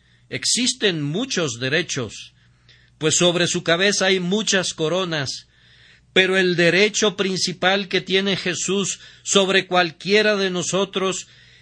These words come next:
está simbolizado por esa corona de espinas. Es el derecho del amor supremo. Él nos amó como nadie más nos pudo haber amado.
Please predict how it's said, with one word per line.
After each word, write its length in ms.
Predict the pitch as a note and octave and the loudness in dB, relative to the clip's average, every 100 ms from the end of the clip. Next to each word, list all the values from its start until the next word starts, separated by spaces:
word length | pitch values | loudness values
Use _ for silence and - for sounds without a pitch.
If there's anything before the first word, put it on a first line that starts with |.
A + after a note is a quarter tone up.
| - | -6
está 400 | B2+ - F#3 G3 | -4 0 0 2
simbolizado 1000 | G#3 G3 F3 F3 F3 D#3 E3 F3 F3+ D#3+ | 0 0 0 0 0 0 0 0 -2 -4
por 160 | D3+ | -2
esa 280 | E3+ - E3 | -2 -2 -4
corona 400 | D3 D#3 E3 D#3 | -4 -4 -4 -4
de 60 | C3+ | -6
espinas. 800 | - C#3 C#3+ C3 A#2 - - _ _ _ _ - - _ | -6 -8 -8 -6 -8 -10 -16 _ _ _ _ -20 -20 _
Es 460 | B2 E3 F#3+ F#3+ F3 | 0 2 4 2 0
el 220 | F3+ D#3 | -2 0
derecho 680 | D#3+ D#3 F3+ F#3+ F#3 F#3 F3 | 0 2 2 0 0 -4 -2
del 200 | D#3+ D3+ | -2 -2
amor 460 | C#3 D#3 F3+ F#3 | -2 -2 -2 -2
supremo. 840 | - D#3+ C3 D3+ E3+ D#3+ C3+ A2 - _ _ _ _ _ - | -6 -6 -4 0 2 0 -4 -8 -14 _ _ _ _ _ -8
Él 320 | D3+ F3 F#3 | -2 0 0
nos 240 | F#3+ - | 0 2
amó 280 | F3+ E3+ F#3 | 0 2 0
como 240 | F#3+ F3 E3 | -2 -2 0
nadie 420 | F3+ F#3+ F3+ E3+ | 0 0 -2 0
más 340 | E3 F3+ - | 0 0 -2
nos 240 | E3+ D#3 - | -4 -4 -6
pudo 340 | E3 F3 E3 | -6 -4 -2
haber 200 | D3+ D#3 | -2 -2
amado. 520 | D3 C#3 C#3 B2 A2 | -2 -4 -6 -8 -10